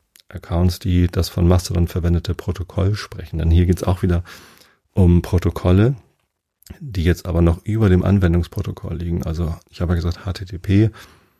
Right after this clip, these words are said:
äh, ist das Anwendungsprotokoll. Das stimmt jetzt in diesem Fall gar nicht mehr so genau. Jetzt kommt Herr Wolfinger und schimpft, weil ich das iso-osi-Modell falsch beschrieben habe. Ähm,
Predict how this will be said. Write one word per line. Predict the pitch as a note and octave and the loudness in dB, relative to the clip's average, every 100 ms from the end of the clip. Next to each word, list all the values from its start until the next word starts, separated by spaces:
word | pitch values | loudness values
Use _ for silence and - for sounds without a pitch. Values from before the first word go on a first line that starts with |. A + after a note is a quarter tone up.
| _ _ _ - | _ _ _ 0
äh, | F2+ F2+ | 2 2
ist | F2+ | 0
das | F2+ | -2
Anwendungsprotokoll. | - F#2 F#2+ G2 - G2 G2 - G#2 G2 | 0 2 4 2 2 -2 -2 0 0 2
Das | E2+ | 0
stimmt | - F#2 | -2 -8
jetzt | G#2 | -6
in | F#2 | -6
diesem | F#2+ F2 | -4 -6
Fall | - F2 | -4 -2
gar | E2+ | 0
nicht | F2 F2+ | 0 0
mehr | F2 | -2
so | E2+ | 0
genau. | F2 E2+ F#2+ A#2+ - _ | 2 2 2 0 -4 _
Jetzt | _ _ _ D3 _ _ - | _ _ _ -20 _ _ -2
kommt | F#2+ F2+ | 0 2
Herr | F2 E2 | 0 4
Wolfinger | F2 - F#2+ E2+ | 4 4 4 4
und | E2 E2+ | 2 0
schimpft, | - A2 - | 0 0 0
weil | F#2+ F2+ | 0 0
ich | |
das | F#2 E2+ | 0 -4
iso-osi-Modell | G#2+ F#2+ G2 F2 F#2 G2 F2 E2 D#2 D#2+ D#2+ | -4 0 2 2 2 2 2 0 -2 -2 -2
falsch | - E2+ - | -4 -6 -8
beschrieben | - - F2+ F#2+ | -12 -6 -2 -2
habe. | A2+ - - - _ _ _ _ _ | -4 -10 -20 -20 _ _ _ _ _
Ähm, | F2 E2+ E2+ E2+ | 2 4 6 4